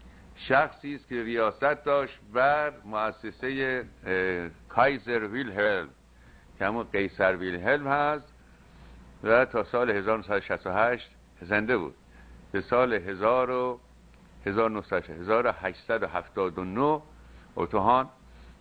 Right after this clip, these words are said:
به دنیا آمد بود. اما بزرگترین کشف اوتوهان شکستن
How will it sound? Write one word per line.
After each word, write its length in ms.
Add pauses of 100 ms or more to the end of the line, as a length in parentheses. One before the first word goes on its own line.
(120)
به 120
دنیا 380
آمد 280
بود. 220
اما 320
بزرگترین 920
کشف 720 (400)
اوتوهان 720 (760)
شکستن 840